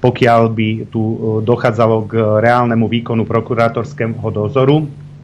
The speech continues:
tak napríklad nemôže sa stať to, čo sa stalo minulý týždeň, že došlo k bezprecedentnému zadržaniu, e, pána generála, e, Gašpara v absurdnej trestnej veci, ktorá je stará, e, dva roky a ktorá je už tri roky preverovaná. Čiže,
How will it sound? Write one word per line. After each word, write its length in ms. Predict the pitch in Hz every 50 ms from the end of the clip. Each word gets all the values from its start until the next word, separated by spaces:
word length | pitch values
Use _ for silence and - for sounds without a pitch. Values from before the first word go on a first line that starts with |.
| - - - -
tak 160 | - 117 110 113
napríklad 480 | 117 120 120 123 113 - 113 107 107
nemôže 320 | 113 120 123 117 113 120 110
sa 160 | - 117 104
stať 220 | - - 113 104 -
to, 100 | - 120 -
čo 80 | 117
sa 160 | 107 - 117 107
stalo 240 | - - 113 107 107 104
minulý 320 | 107 107 113 110 101 101
týždeň, 480 | 98 113 113 107 107 117 120 120 117 117 - - - - - -
že 80 | - 113
došlo 480 | 101 113 113 - - 120 113 110 104 -
k 80 | 113
bezprecedentnému 880 | 104 117 113 - - 117 113 113 - 117 104 110 107 101 - 110 107 98
zadržaniu, 640 | 113 110 113 113 104 107 107 107 107 107 107 104 104
e, 20 | - - - - - - - 110 107 107 107 104 101 -
pána 320 | - 117 110 110 110 104
generála, 480 | 110 110 113 117 110 110 113 110 107 104
e, 120 | 107 110 - 127 117 107 107 104 107 104 104 113 110
Gašpara 540 | 113 120 - - - 131 127 123 131 135 139 135 - - - - _
v 40 | - -
absurdnej 640 | 139 131 - - - - 120 110 107 113 110 110 110
trestnej 400 | 113 110 110 - - 110 104 98
veci, 320 | 101 104 104 - - 117
ktorá 400 | 117 - - 107 104 107 104 104
je 80 | 104 104
stará, 480 | - - - 107 107 107 107 107 107
e, 20 | 113 117 107 104 104
dva 240 | 104 107 98 104 101
roky 320 | 98 101 104 - - 107
a 80 | 101 -
ktorá 240 | - 113 104 104 104
je 80 | 101
už 160 | 101 104 98 -
tri 160 | - 107 110
roky 240 | 107 107 107 104 92
preverovaná. 800 | 107 101 104 117 117 117 117 120 127 127 135 143 147 - - - - - - - - - - - -
Čiže, 420 | - - - 123 113 110 127 123